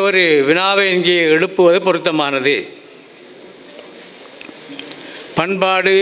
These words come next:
கிறிஸ்தவம் இவை இரண்டும் ஒன்றோடு ஒன்று இயைந்து செல்ல வேண்டும். பண்பாடு சரியாக புரிந்து கொள்ளப்பட வேண்டும். புரிந்து கொள்ளப்படாத விடத்து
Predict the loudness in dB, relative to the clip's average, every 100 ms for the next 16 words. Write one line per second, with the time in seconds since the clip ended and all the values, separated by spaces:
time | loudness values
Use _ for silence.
0 | 2 2 0 2 2 2 -2 -10 -20 -20
1 | -20 -20 -20 -20 -20 -20 -20 -20 -20 -20
2 | -20 -20 -6 0 2 4 2 2 0 0
3 | 0 0 2 2 2 2 2 2 2 4
4 | 4 2 2 2 2 2 2 0 0 -4
5 | -6 -20 -20 -20 -20 -20 -20 -20 -20 -20
6 | -20 -20 -20 -20 -20 -6 -4 0 0 2
7 | 0 2 4 4 4 2 2 2 2 4
8 | 2 0 0 0 0 0 -2 -6 -14 -20
9 | -20 -20 -20 -20 -20 -20 -20 -20 -20 -4
10 | 0 2 2 2 2 0 0 2 2 4
11 | 2 2 0 2